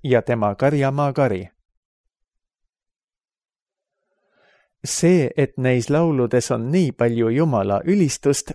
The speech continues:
peaks panema meid tõsiselt mõtlema. Kas saan minagi sellise kiitusega ühineda? Kas teenin minagi Jumalat rõõmuga? Kui mitte,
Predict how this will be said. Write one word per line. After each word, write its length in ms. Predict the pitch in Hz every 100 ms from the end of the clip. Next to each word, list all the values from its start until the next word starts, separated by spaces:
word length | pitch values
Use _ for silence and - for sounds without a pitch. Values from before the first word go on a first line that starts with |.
| -
peaks 320 | 156 127 - -
panema 360 | 170 147 127
meid 300 | 120 120 117 -
tõsiselt 480 | 175 175 160 151 156
mõtlema. 540 | 139 - 117 104 98 - _ _ _ _ _ - - _
Kas 260 | 170 151 -
saan 320 | 135 110 113
minagi 380 | 165 190 131 135
sellise 480 | - 160 123 117 120
kiitusega 720 | - 165 170 151 151 165 165
ühineda? 560 | 180 139 107 98 95 - _ _ _ _ _ _ - _
Kas 240 | - 131 -
teenin 440 | 170 135 120 117
minagi 460 | 185 175 120 127 117
Jumalat 520 | 135 156 147 151 -
rõõmuga? 520 | 180 156 104 95 98 - _ _ _ _ _ _ _ _ - _
Kui 240 | - 117 98
mitte, 540 | 117 175 - 156 151